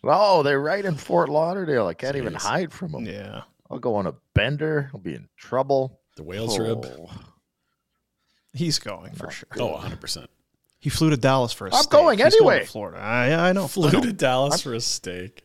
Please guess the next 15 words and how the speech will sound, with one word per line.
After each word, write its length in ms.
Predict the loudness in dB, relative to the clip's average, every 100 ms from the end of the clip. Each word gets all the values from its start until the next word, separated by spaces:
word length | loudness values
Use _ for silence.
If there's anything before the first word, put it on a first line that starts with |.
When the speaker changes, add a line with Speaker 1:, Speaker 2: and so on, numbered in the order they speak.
| -6
Speaker 3:
But 140 | -6
y-, 140 | -4 -6
yeah, 320 | 2 4 4
but 200 | 2 2
this 200 | 4 6
is, 500 | 4 4 4 2 4
uh, 400 | 6 6 6 6 6
there's 200 | 4 4
potential 1000 | 2 4 6 6 4 2 6 4 2 _ _ _ _ _ _ _ _ _ _ _ _ _ _ _
for 200 | 0 2
some 280 | 4 6 6
level 400 | 6 6 6 6
of, 500 | 6 2 -6 -12 -2
uh, 400 | 2 4 2 0 -6 _ _ _ _ _ _ _ _ _ _ _ _ _
disappointment. 720 | 0 2 2 0 0 -4 -10